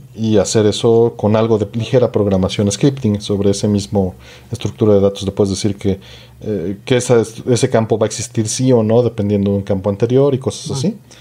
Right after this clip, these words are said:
Speaker 1: Y también te permite hacerlo comenzando desde cualquier parte del archivo. Y, pues, copiar entre binario y hexadecimal, y, y,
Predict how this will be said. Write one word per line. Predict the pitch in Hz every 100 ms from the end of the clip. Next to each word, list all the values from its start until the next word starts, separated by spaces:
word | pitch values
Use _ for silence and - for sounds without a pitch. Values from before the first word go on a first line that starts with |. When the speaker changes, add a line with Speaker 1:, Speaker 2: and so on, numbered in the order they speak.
| - - - _ _ _ -
Speaker 1:
Y | 117 113 110 107 107
también | 120 110 117 117
te | 131
permite | - 113 107 104 113 113
hacerlo | 110 98 110 107 110 117 117 113
comenzando | 110 101 98 113 113
desde | 104
cualquier | 101 98 - -
parte | 110 101 107
del | 95
archivo. | 92 - 101 - - - - - - - - - -
Y, | 101 120 107 104 101 101 98 98 98 95
pues, | 117 107
copiar | - - 123 113
entre | 113 110 107
binario | 98 104 107 107
y | 101
hexadecimal, | 98 104 98 - 104 110 110 110 104
y, |
y, | 95 98 107 98 98 98 98 95